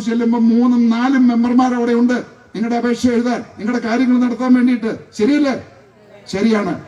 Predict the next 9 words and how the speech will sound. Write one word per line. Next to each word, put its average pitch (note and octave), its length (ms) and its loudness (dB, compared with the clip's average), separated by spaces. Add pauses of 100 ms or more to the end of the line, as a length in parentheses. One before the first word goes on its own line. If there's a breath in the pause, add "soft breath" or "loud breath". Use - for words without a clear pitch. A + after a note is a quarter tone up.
(160)
ഇതിനു A#3 200 2
മുമ്പ് A#3 240 2
ഏതെങ്കിലും A#3+ 380 0
പാർട്ടിക്ക് A3 340 -2
സാധിച്ചിട്ടുണ്ടോ? G#3 580 -2 (600)
ഇനി D4 180 8
സാധിക്കുന്നു B3 540 2
തോന്നുന്നുണ്ടോ? A#3+ 400 0 (400)
ഒരിക്കലും G#3 500 -4